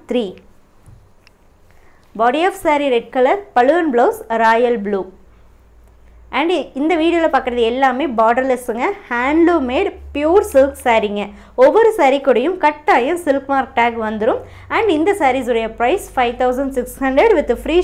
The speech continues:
ஷிப்பிங்கில் all over India உங்களுக்கு கிடைக்குங்க. International shipping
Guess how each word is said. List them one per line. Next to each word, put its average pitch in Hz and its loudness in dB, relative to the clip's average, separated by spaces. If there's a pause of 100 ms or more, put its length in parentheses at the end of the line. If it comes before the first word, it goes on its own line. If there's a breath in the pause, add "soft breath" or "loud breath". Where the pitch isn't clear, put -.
ஷிப்பிங்கில் 262 -2 (160)
all 240 6
over 302 0 (120)
India 247 0
உங்களுக்கு 226 -2
கிடைக்குங்க. 202 -4 (640 loud breath)
International 392 0
shipping 269 -4